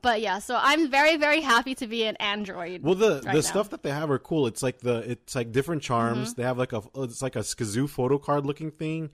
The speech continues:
Speaker 1: Yeah.
Speaker 2: They have the pop sockets.
Speaker 1: Yes.
Speaker 2: But the cool thing that you
Speaker 1: Uh-huh.
Speaker 2: showed
Speaker 1: That
Speaker 2: me
Speaker 1: I'm so excited about.
Speaker 2: is that if you do have a Samsung,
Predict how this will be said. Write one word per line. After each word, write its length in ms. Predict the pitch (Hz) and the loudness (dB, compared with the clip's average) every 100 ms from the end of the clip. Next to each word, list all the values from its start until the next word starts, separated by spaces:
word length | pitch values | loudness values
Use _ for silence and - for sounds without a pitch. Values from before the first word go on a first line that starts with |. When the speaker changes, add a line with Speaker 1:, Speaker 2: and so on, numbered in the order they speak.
| _ | _
Speaker 1:
Yeah. 340 | 254 240 208 120 | -2 0 0 0
Speaker 2:
They 80 | |
have 200 | 127 135 | -2 0
the 80 | 120 | -2
pop 280 | - 123 120 | -2 -2 -2
sockets. 440 | - 117 110 117 | -4 -4 -2 -4
Speaker 1:
Yes. 260 | 107 - - - - _ _ | -4 -6 -10 -18 -20 _ _
Speaker 2:
But 220 | 123 139 | -2 0
the 160 | 156 135 | 2 0
cool 240 | - 185 | 0 -2
thing 320 | 196 151 123 | -2 -2 -2
that 160 | 107 120 | -2 0
you 100 | 139 | -2
Speaker 1:
Uh-huh. 120 | 139 | 0
Speaker 2:
showed 180 | 139 143 | 0 2
Speaker 1:
That 120 | - | 2
Speaker 2:
me 60 | 226 | 0
Speaker 1:
I'm 100 | 226 | 0
so 280 | - - 226 | -4 -4 -2
excited 460 | 220 - 208 202 208 | -4 -4 -4 -2 -4
about. 220 | 190 190 | -2 2
Speaker 2:
is 160 | 135 127 | 2 2
that 260 | 139 135 135 | 0 0 -4
if 120 | 135 | -4
you 140 | 156 | -4
do 160 | 123 170 | -2 0
have 220 | 165 151 | 0 0
a 40 | |
Samsung, 600 | 143 - 139 143 104 95 | -2 -2 -4 -4 -6 -8